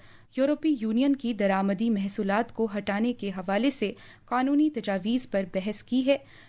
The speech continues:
जो जुलाई के आखिर में स्कॉटलैंड के टर्नबेरी में होने वाले मुआहिदे का अहम हिस्सा है, और साथ ही अमरीकी लॉबस्टर्स के लिए सिफर महसूलात को जारी रखने पर बात की है, जो पहले साल दो हज़ार बीस में ट्रंप के साथ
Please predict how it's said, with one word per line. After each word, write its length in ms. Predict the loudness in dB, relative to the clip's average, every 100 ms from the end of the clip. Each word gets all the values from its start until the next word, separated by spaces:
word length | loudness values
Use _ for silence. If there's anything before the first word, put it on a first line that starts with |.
| -2
जो 120 | 2
जुलाई 360 | 2 2 2 2
के 180 | 0 -2 2
आखिर 340 | 0 0 2
में 220 | 2 0 -4 -14 -6 -6
स्कॉटलैंड 640 | 0 2 2 2 2 2
के 160 | 2 -2 0
टर्नबेरी 500 | 0 2 2 2 4
में 180 | 4 2
होने 300 | 0 0 2 2
वाले 260 | 0 0
मुआहिदे 460 | 0 0 -2 -2 -2
का 160 | 0 -2 -2
अहम 220 | -4 -4
हिस्सा 320 | -4 -6 0 0
है, 200 | 2 -2 -10 -20 -20 -8
और 140 | 0 0
साथ 300 | 0 2 2 0
ही 240 | -6 -6 -8 -20 -16 0
अमरीकी 420 | 2 4 2 2
लॉबस्टर्स 580 | 2 0 0 2 2 2
के 160 | 0 0
लिए 300 | 2 0 -2 -12 -20 -6
सिफर 280 | 0 4 4
महसूलात 560 | 4 0 0 2 2 0
को 160 | 0 2
जारी 320 | 2 0 0
रखने 300 | -2 0 0
पर 220 | 2 -2 0
बात 240 | 0 -2 -2
की 160 | -2 0
है, 220 | 0 -4 -8 -20 -20 0
जो 120 | 0
पहले 380 | 2 0 2 0
साल 240 | 0 -2 -2
दो 160 | -2 -2
हज़ार 360 | -2 -2 -2 0
बीस 240 | 0 2
में 160 | -2 -2 -8 -20 -4
ट्रंप 280 | 2 2 2
के 140 | -2
साथ 420 | -2 0 0 0